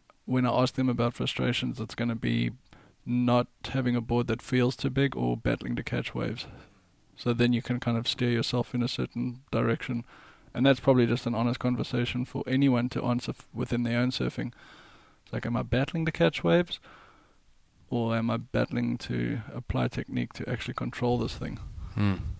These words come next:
Speaker 2: Do you consider surface area?
Speaker 1: It was all about surface area,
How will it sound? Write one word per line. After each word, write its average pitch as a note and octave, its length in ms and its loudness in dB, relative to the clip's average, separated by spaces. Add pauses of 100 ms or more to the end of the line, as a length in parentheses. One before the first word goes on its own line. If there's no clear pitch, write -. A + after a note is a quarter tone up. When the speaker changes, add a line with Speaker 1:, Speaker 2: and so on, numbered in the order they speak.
(520)
Speaker 2:
Do A2 100 4
you G#2 40 4
consider G2 440 -2
surface - 500 -4
area? B2+ 420 -4 (1040)
Speaker 1:
It - 60 -14
was A#2 120 -6
all B2 160 2
about B2+ 220 0
surface - 400 -6
area, A#2 380 -2